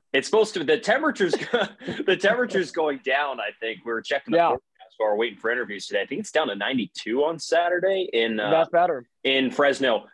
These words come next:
Speaker 1: Meanwhile, uh, here in Corvallis, it's gonna be, uh, it has gone up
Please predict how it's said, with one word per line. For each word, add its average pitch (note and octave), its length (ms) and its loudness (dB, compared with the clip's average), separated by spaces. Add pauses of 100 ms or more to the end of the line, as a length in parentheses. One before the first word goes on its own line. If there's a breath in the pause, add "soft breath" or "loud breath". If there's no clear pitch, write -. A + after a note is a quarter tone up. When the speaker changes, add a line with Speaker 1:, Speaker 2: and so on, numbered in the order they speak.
Speaker 1:
Meanwhile, D3 640 2
uh, B2+ 280 2
here D#3 260 -2
in B2 80 -4
Corvallis, B2 580 -2
it's G#2 120 -18
gonna A2+ 180 -8
be, G2 340 -2
uh, F#2+ 240 -4 (220)
it A2+ 240 0
has A2+ 100 -2
gone A#2 300 -2
up C3+ 220 0